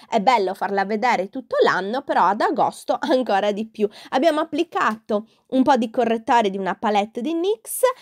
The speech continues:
un po', poco, poco, poco di B B cream, Hydro B B cream di Catrice,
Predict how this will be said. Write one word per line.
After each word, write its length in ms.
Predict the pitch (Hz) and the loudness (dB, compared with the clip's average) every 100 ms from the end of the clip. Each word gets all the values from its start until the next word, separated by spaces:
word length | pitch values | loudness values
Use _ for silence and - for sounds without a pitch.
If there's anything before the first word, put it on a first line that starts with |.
| - - _ - | -20 -20 _ 2
un 600 | 392 381 302 247 220 - | 4 4 0 -2 -4 -6
po', 400 | - 339 277 - | 2 4 4 0
poco, 320 | 539 640 605 | 0 4 4
poco, 300 | 571 508 440 | 4 0 -2
poco 460 | - 381 254 - 233 | -2 0 0 0 0
di 380 | 196 202 254 196 | 0 0 -2 -2
B 240 | 185 294 | 2 2
B 260 | 233 285 - | 4 0 -4
cream, 340 | - 294 277 | -4 -2 -2
Hydro 440 | 226 240 269 262 285 | 0 0 -2 -2 -2
B 140 | 262 | -2
B 200 | 220 269 | -2 -6
cream 380 | - 311 302 214 | -6 -4 -2 -2
di 200 | 190 220 | -2 -4
Catrice, 720 | - 494 - 254 226 - 523 | -4 -2 -2 -2 -4 -2 -4